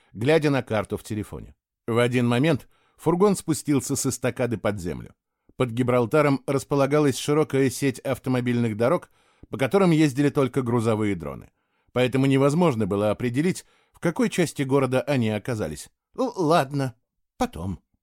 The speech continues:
продолжил Бернард поникшим голосом.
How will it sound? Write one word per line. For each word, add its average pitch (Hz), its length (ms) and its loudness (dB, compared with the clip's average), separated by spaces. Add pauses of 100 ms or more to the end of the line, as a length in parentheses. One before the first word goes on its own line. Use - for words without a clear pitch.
(340)
продолжил 127 580 2
Бернард 120 440 -2 (420)
поникшим 139 500 2
голосом. 73 440 -8